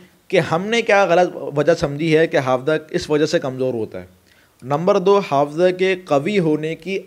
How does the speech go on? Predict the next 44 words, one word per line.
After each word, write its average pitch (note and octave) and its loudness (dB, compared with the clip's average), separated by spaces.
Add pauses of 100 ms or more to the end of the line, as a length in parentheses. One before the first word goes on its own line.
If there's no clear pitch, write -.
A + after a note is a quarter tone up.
असल G3+ 4
वजह C#3 2
क्या B2 -4
है? E2 -14 (720)
और C3+ 0
नंबर G3 4
तीन, F3 -2 (120)
उस - -2
इलाज D3+ 6
के G3 -2
ऊपर E3+ 0
जो D#3 -4
मैं D#3+ -6
आपको D#3+ -4
बता D3 0
रहा D3 0
हूँ, D3+ -12 (260)
उस F#3 -6
इलाज D#3 2
पर - 0
अमल D3+ -2
करने C3+ -4
की E3 -4
तरतीब C#3+ -6
क्या D3 -2
है? E3+ 2
ये F3 -2
तीन D#3+ -6
बातें B2+ -4
करूँगा। F#2 -10 (480)
सही? G#3 4 (440)
पहली F#3+ 0
बात F#3 2
क्या F3 2
है F3 2
कि F3+ -4
हम E3 -6
लोगों E3 0
ने E3+ -6
क्या E3 4
गलत C#3+ -2
वजह D3 0
समझी B2+ -6
है। F#2+ -6